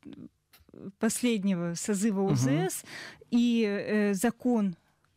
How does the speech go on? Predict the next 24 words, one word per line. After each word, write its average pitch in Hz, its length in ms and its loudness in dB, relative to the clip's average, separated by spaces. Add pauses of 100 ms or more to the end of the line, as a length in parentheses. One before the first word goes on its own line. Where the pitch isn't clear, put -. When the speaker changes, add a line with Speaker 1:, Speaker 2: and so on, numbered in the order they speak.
(140)
Speaker 1:
м, 202 220 -4
инициатива 233 680 0
как - 120 -10
раз 208 200 0
партии 208 400 -2
К 202 140 -4
П - 140 0
Р 294 120 2
Ф 381 240 -2 (220)
о 254 100 2
поддержке 240 580 -2
детей 214 340 2
войны, 214 400 2
да, 233 200 2
просили 294 420 0
всего-то 233 380 -2
ничего, 247 440 2
по 240 160 -4
тысяче 226 440 -2
рублей 208 300 0
к - 60 -20
первому 202 440 2
мая, 262 400 2
но, 262 340 2